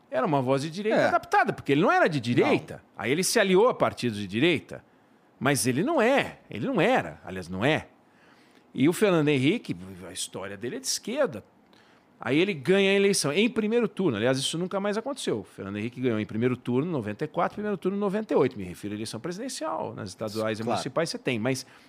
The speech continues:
Speaker 1: presidente não teve. É... Então o Bolsonaro representa alguma coisa. O Lula representa alguma coisa? Representa.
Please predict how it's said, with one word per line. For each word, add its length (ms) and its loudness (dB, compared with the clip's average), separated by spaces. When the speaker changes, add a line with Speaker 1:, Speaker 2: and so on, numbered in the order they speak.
Speaker 1:
presidente 540 -2
não 100 -8
teve. 460 0
É... 560 4
Então 180 4
o 40 0
Bolsonaro 380 4
representa 400 0
alguma 200 -2
coisa. 260 -10
O 100 2
Lula 280 6
representa 400 -4
alguma 200 -4
coisa? 280 -8
Representa. 680 -10